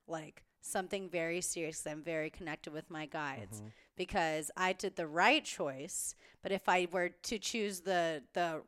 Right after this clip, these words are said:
Speaker 1: quote unquote wrong choice, or the choice that I, my intuition was telling me not to do, if I didn't listen to that intuition,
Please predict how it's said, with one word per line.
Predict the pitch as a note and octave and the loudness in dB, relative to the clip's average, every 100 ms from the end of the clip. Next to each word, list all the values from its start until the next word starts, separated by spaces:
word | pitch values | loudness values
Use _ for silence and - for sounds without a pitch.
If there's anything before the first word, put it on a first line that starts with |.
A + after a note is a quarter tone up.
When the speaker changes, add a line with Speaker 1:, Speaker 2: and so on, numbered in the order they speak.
| - | -2
Speaker 1:
quote | G#3+ F3+ | 2 2
unquote | F3 - F3 - | 0 0 0 2
wrong | F#3 A3 C#4+ | 4 4 2
choice, | - F3 D3 F3+ - | -2 0 0 -2 -4
or | F3+ | -4
the | F3 | -4
choice | - G3+ F#3 | -2 -2 -2
that | G3+ | 0
I, | F3 E3+ D#3+ - _ _ | 2 0 -2 -10 _ _
my | F#3+ G#3+ | 0 0
intuition | A3 A#3+ - A3+ | 0 2 0 0
was | F#3+ - | -4 0
telling | G#3 F#3+ | 0 0
me | F#3 E3+ | -2 -2
not | E3+ C#4 A#3+ | 2 2 2
to | - | -8
do, | D3+ D#3+ | -6 -4
if | - | -2
I | |
didn't | F3+ F3 D3 | -2 -2 -4
listen | G#3+ A#3 G3+ | -4 -2 -6
to | F3 | -4
that | D#3+ | -4
intuition, | D#3 D#3+ - D#3 D#3+ D#3+ D#3+ D3+ E3 | -4 -10 -8 -8 -6 -8 -6 -8 -10